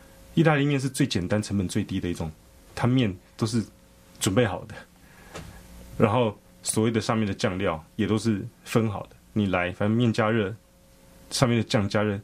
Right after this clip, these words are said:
放上去，顶多再送你一杯饮料，三百多、四百，大家没有人喊贵。我们的菜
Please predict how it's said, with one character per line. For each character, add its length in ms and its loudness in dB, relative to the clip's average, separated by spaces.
放 200 0
上 100 0
去， 240 -2
顶 140 4
多 160 2
再 140 4
送 240 0
你 80 0
一 60 2
杯 280 2
饮 180 4
料， 260 2
三 200 4
百 140 0
多、 160 0
四 180 -2
百， 240 -8
大 140 4
家 100 2
没 120 2
有 100 2
人 100 0
喊 160 -4
贵。 200 0
我 100 6
们 100 4
的 80 2
菜 320 -2